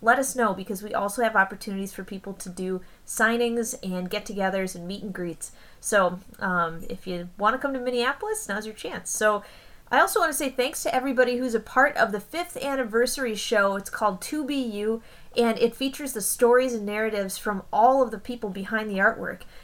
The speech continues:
And so if you wanna see the, uh, entire participating artist list, it's up there on the website right now, right on the front page with a button,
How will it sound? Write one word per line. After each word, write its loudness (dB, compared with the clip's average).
And -4
so 8
if 4
you -2
wanna 2
see -6
the, 4
uh, 2
entire 0
participating -4
artist 0
list, -2
it's -14
up 0
there 2
on 2
the -2
website -2
right -2
now, -4
right -2
on -4
the -8
front -4
page -10
with 0
a -2
button, 2